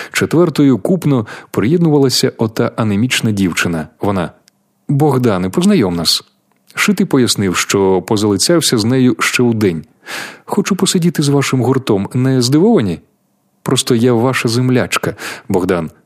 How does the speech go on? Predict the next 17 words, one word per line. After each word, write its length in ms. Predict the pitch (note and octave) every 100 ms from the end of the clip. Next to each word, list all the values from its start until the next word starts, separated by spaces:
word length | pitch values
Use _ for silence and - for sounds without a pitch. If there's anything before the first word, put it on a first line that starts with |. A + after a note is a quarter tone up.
| _ -
А 80 | G2+
як 180 | A#2
же 280 | G2+ G2+ F#2
твоя 300 | F2+ G2 F#2
сусідка?" 560 | F2+ A#2 - C3 - C#3+ - _ _ _ _ -
"Вона 220 | D3+ E3
не 120 | E3+ E3
проти 320 | F3+ G3+ D#3+
у 100 | B2+
жодному 380 | C#3+ D3+ B2 G2
разі" 320 | F#2 F2+ G#2 - -
і 80 | C3+
лупить 400 | C3+ A#2+ G#2 E2+
в 140 | F2+
очі 260 | D#3 - A#2
білими 360 | F#2 A2+ G#2
зубами. 500 | F#2 F#2 F2 E2 D#2+